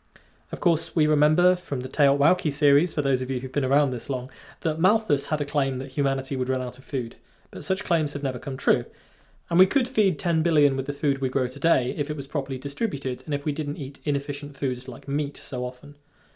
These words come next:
So again, it's not entirely clear where this necessarily comes from. And of course, are we going to evenly distribute the food? Well, we're not doing it at the moment, so there needs to be a change there. But again, it just emphasises once more the point that I'm making,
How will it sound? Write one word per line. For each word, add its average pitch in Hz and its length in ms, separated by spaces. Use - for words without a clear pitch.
So 160 180
again, 165 320
it's - 160
not 180 120
entirely 151 420
clear 135 320
where 131 160
this 131 180
necessarily 127 400
comes 127 240
from. 143 220
And 139 80
of - 60
course, 135 200
are 147 160
we 185 80
going 214 220
to 226 100
evenly 240 260
distribute 233 380
the - 100
food? 247 260
Well, 147 140
we're 143 100
not - 160
doing 165 180
it 151 60
at 160 80
the 151 40
moment, 180 360
so 170 180
there 165 300
needs 165 180
to 156 60
be 147 100
a 147 40
change 170 320
there. 139 200
But 170 100
again, 160 460
it 156 100
just - 260
emphasises 180 640
once 156 260
more 156 280
the - 120
point 151 220
that 147 100
I'm 127 120
making, 151 420